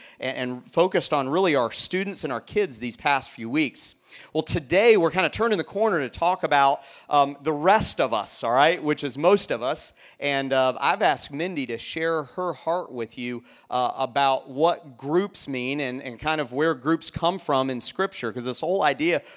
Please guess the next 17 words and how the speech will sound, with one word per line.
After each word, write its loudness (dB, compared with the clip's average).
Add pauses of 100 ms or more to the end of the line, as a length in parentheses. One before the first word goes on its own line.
of -4
community -4
was, -4
was -10
really -4
not -4
dreamed -4
up 2
by 4 (220)
some 0
one -4
person. -8
This -10
is -10
something -8
that -14
came -6